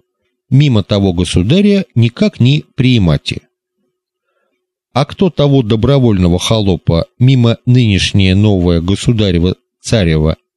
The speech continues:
и великого князя Фёдора Ивановича всея Руси уложенья примет, и тех добровольных холопей, сыскав, отдавайте со всем старым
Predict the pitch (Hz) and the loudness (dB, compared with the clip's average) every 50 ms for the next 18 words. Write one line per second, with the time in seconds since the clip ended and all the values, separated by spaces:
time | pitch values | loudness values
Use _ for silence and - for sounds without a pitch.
0 | _ _ - 123 120 113 - _ 110 110 127 131 123 110 92 - - 98 92 92 | _ _ 0 0 0 0 0 _ -2 0 2 2 2 0 -2 -2 -2 -2 0 -2
1 | - - - 113 107 98 87 80 92 90 - - - 113 95 85 92 90 98 101 | 0 0 0 0 2 2 0 0 -2 -2 -2 -2 -2 -2 -2 -2 -2 -2 -2 0
2 | 104 107 98 90 85 80 82 73 - - 90 85 82 - _ _ - - - 123 | 0 0 0 0 0 0 0 -2 -2 -2 -2 -2 -2 -4 _ _ -10 -4 -2 0
3 | 104 95 92 104 110 - - - 104 98 - _ - 113 107 113 117 - - 107 | 0 0 0 0 0 -2 -2 -2 -2 -2 -2 _ -2 0 0 0 0 0 0 0
4 | 90 82 80 82 82 78 - _ _ _ _ _ _ _ - 175 220 233 185 - | 0 0 0 0 -2 -2 -6 _ _ _ _ _ _ _ -2 0 0 2 0 0
5 | - - _ _ _ _ _ _ _ _ _ _ _ _ _ _ _ _ _ _ | -2 -4 _ _ _ _ _ _ _ _ _ _ _ _ _ _ _ _ _ _
6 | _ _ _ _ _ - 147 147 - - 233 233 196 165 123 120 113 101 110 123 | _ _ _ _ _ -2 -2 -2 -2 -2 -2 0 0 0 0 0 0 0 0 0
7 | 120 117 113 107 98 92 87 82 - - - 90 82 87 95 95 - - 190 196 | 2 2 2 2 2 0 0 -2 -2 -4 -2 -2 0 0 0 -2 0 0 0 0
8 | 202 - _ _ - - - 131 110 - - - 113 117 151 - - _ _ _ | 0 -2 _ _ -8 -4 -2 -2 -2 -4 -4 -2 -2 0 0 -2 -4 _ _ _
9 | _ _ _ _ _ _ _ - 117 117 107 104 123 139 165 208 233 226 - - | _ _ _ _ _ _ _ -6 -4 -4 -2 -2 0 0 0 0 0 -2 0 0
10 | 196 190 165 - _ - - - 151 120 - - - - 170 196 202 214 - _ | 0 0 0 -2 _ -10 -6 -4 -2 -2 -2 -2 -2 0 0 0 -2 -4 -6 _
11 | - - - - 190 208 214 196 160 131 | -8 -8 -4 -2 0 0 2 2 0 0